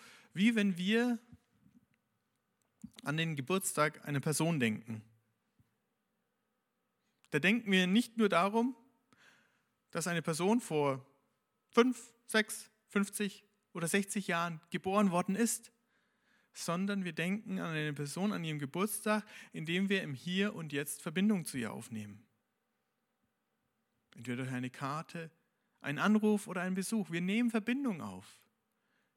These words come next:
Wir stellen die Verbindung her. Wir feiern das miteinander. Wir sind,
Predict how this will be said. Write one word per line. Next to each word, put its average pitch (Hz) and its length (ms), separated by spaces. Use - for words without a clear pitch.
Wir 151 100
stellen 175 460
die 180 60
Verbindung 190 460
her. 160 420
Wir 160 120
feiern 175 340
das 180 200
miteinander. 175 640
Wir 147 80
sind, - 340